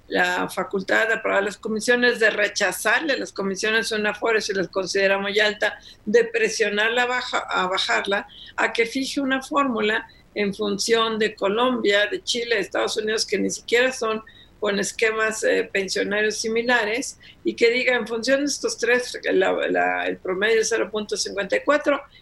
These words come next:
en México es cero punto noventa y dos la comisión, que baja a cero punto cincuenta y cuatro. Y si estos países sube, en México no puede subir.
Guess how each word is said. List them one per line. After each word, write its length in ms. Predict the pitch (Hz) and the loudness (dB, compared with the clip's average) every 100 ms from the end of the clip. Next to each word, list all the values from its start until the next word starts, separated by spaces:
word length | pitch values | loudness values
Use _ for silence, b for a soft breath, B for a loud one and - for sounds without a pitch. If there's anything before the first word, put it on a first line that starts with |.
| _ | _
en 160 | 220 | 0
México 400 | 226 233 226 - | 2 0 -2 -2
es 100 | 196 | 0
cero 220 | 226 220 208 | 2 0 -2
punto 240 | 208 202 | -4 -2
noventa 340 | 196 190 190 190 | -2 -4 0 0
y 60 | |
dos 160 | 196 214 | 2 0
la 140 | 208 | 0
comisión, 560 | 202 202 214 294 320 320 | -2 -4 2 2 2 0
que 140 | 233 | 2
baja 300 | 220 233 - | 2 2 0
a 40 | 202 | -6
cero 240 | 202 196 | -4 -6
punto 220 | 196 196 - | -6 -8 -6
cincuenta 380 | 190 175 160 | -6 -4 -4
y 60 | - | -6
cuatro. 280 | 156 156 - - B B - | -6 -8 -12 -18 B B 0
Y 80 | 294 | 2
si 140 | - | 4
estos 300 | 339 - 311 | 2 0 -2
países 440 | - 247 254 254 | 2 2 2 -4
sube, 220 | - 262 294 - | -4 2 2 2
en 180 | 226 220 | -2 0
México 460 | 226 214 220 - 233 | -2 -4 -8 -4 -2
no 180 | 208 | -2
puede 160 | - - | -2 -2
subir. 400 | - 85 - - | -4 -12 -16 -20